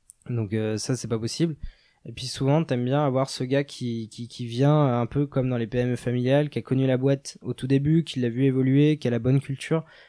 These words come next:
qui voit où elle va, et puis qui a surtout ce bagage financier, et qui va pouvoir l'accompagner sur tous les sujets, mais qui est surtout multitâche. Parce que tu peux pas te permettre de, euh, de, de, d'avoir un gars qui fait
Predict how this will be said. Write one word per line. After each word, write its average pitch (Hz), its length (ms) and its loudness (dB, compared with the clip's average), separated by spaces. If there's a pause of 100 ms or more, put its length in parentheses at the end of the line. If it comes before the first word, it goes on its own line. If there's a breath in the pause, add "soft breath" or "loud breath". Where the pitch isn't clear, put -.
(180 loud breath)
qui - 140 -4
voit 139 200 8
où 143 100 10
elle 135 120 6
va, 143 280 2 (280 soft breath)
et 113 80 -14
puis 120 160 -14
qui 123 100 -6
a 110 60 -6
surtout - 280 -4
ce 127 60 0
bagage 117 300 0
financier, 117 440 -4 (360)
et 107 100 -12
qui 127 120 -6
va 120 80 -4
pouvoir 123 180 -2
l'accompagner 120 440 -2
sur 127 200 -6
tous - 100 -6
les 127 100 0
sujets, 143 420 -2
mais 143 120 -2
qui 131 120 -6
est 127 40 -2
surtout - 320 -6
multitâche. 139 720 0 (440 soft breath)
Parce - 180 -6
que 151 220 6
tu - 140 -4
peux 131 100 -2
pas 156 140 2
te 151 60 -14
permettre 135 440 2
de, 127 120 0
euh, 113 1120 0 (460)
de, 117 380 -6
de, 110 680 -10 (280)
d'avoir 123 300 6
un 127 60 6
gars 143 120 6
qui - 160 -6
fait - 220 0